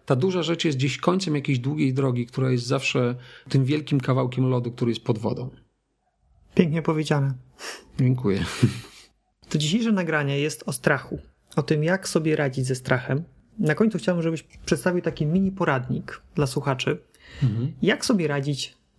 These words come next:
Speaker 2: ze strachem, ale teraz już wiem, jak sobie radzić z lękami.
Speaker 1: Odpowiadając na pytanie, jak sobie radzić ze strachem, odpowiadam wprost: radzić sobie. To znaczy, żeby w ogóle stawiać temu czoła, bo jeżeli my siądziemy i zaczniemy się zastanawiać nad tym, co to jest, jak to będzie i czy ja sobie z tym poradzę, a może lepiej nie, to po prostu nie wyjdziemy z domu.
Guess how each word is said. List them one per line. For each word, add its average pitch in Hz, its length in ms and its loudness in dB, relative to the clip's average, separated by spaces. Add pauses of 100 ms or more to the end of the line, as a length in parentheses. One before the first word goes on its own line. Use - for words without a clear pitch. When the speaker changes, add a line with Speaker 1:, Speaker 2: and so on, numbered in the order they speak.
Speaker 2:
ze 147 180 2
strachem, 147 560 0
ale 156 160 0
teraz 180 220 0
już 156 120 0
wiem, 175 320 0 (240)
jak 170 200 2
sobie 165 220 2
radzić 170 260 0
z 143 80 -4
lękami. 165 480 0 (600)
Speaker 1:
Odpowiadając 156 580 2
na 151 80 2
pytanie, 143 480 2
jak 143 200 0
sobie 135 220 2
radzić 135 260 -2
ze 120 100 0
strachem, 131 400 2
odpowiadam 135 440 0
wprost: - 400 -2
radzić 135 400 0
sobie. - 340 -6 (480)
To 131 100 4
znaczy, 165 260 2
żeby 143 200 2
w 135 100 0
ogóle 170 200 0
stawiać 160 380 0
temu 147 200 2
czoła, 123 420 0
bo 131 300 2 (280)
jeżeli 151 240 2
my 175 80 0
siądziemy 165 400 0
i 170 40 0
zaczniemy 139 360 0
się 131 120 -4
zastanawiać 131 540 0
nad 127 200 0
tym, 120 160 2
co 127 140 0
to 127 140 -2
jest, 123 300 0
jak 123 180 0
to 131 100 2
będzie 123 340 0
i 120 60 -2
czy 139 120 0
ja 131 80 2
sobie 127 200 0
z 127 60 -6
tym 127 120 2
poradzę, 127 360 0
a 127 60 0
może 139 220 0
lepiej 139 260 0
nie, 120 160 0
to - 100 -2
po 156 100 -4
prostu 160 260 -2
nie 156 120 2
wyjdziemy 139 400 2
z 120 60 -2
domu. 113 320 -2